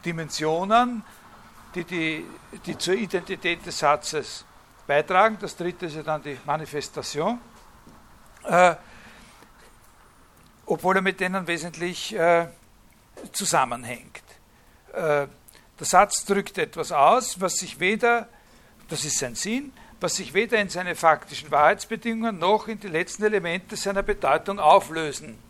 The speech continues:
lässt oder durch die ersetzen ließe. Er ist etwas Oberflächliches. Das ist sehr wichtig, dieser Begriff der Oberfläche. Diese, äh, Oberflächlichkeit hat nämlich auch noch einen zweiten Aspekt von der Sache oder dem Sachverhalt her.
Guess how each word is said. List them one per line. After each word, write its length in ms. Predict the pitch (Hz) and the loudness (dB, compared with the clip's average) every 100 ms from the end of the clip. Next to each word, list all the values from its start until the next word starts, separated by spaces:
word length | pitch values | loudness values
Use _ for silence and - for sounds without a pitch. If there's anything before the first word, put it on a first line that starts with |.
| - - 139 | -20 -20 2
lässt 560 | 147 127 - - - - - - | 2 2 -2 -8 -12 -20 -20 -10
oder 240 | 156 160 | -6 -6
durch 300 | - 196 - | -4 -4 -4
die 220 | 196 208 | -6 -4
ersetzen 640 | 196 - 175 180 - 151 131 | -2 0 0 0 -4 -6 -8
ließe. 500 | 156 135 - 143 - - - - - | -8 -6 -6 -6 -10 -18 -20 -20 -20
Er 160 | - 156 | 0 2
ist 260 | 226 - - - - | 2 0 -4 -14 -20
etwas 380 | - 170 - 170 | -10 -8 -6 -6
Oberflächliches. 1040 | - 254 247 - 135 123 - 139 151 147 | 2 4 4 2 -4 -10 -12 -16 -14 -12
Das 160 | - 190 | -4 -4
ist 180 | 226 - | -4 0
sehr 160 | 196 | 0
wichtig, 380 | 175 143 - - | 0 -6 -12 -16
dieser 200 | 151 151 | -14 -12
Begriff 400 | 156 160 170 151 | -12 -10 -10 -8
der 120 | - 156 | -4 -2
Oberfläche. 600 | 131 - 135 139 - - - - - - - - - - - _ | -2 -6 -12 -14 -16 -18 -20 -20 -20 -20 -20 -20 -20 -20 -20 _
Diese, 200 | 208 165 | -8 -4
äh, 540 | 170 - - - - - | -4 -6 -14 -16 -12 -2
Oberflächlichkeit 1000 | 208 226 214 208 202 196 - 180 185 - | 2 4 4 2 2 -4 2 4 4 4
hat 260 | 165 170 | 4 4
nämlich 300 | 185 165 165 | -4 -10 4
auch 160 | 165 143 | 4 4
noch 120 | 156 | -2
einen 220 | 135 131 120 | -8 -10 -6
zweiten 380 | 156 175 - | 0 0 0
Aspekt 520 | 254 233 - 226 226 - | -4 -4 0 0 0 -8
von 160 | 202 | -8
der 100 | 180 | -6
Sache 460 | - 147 147 156 196 | -2 0 0 -2 -4
oder 140 | 185 | -4
dem 160 | 180 196 | -8 -6
Sachverhalt 760 | - 160 151 - 139 139 127 131 | 4 6 6 0 0 0 0 -4
her. 240 | 135 117 | -4 -6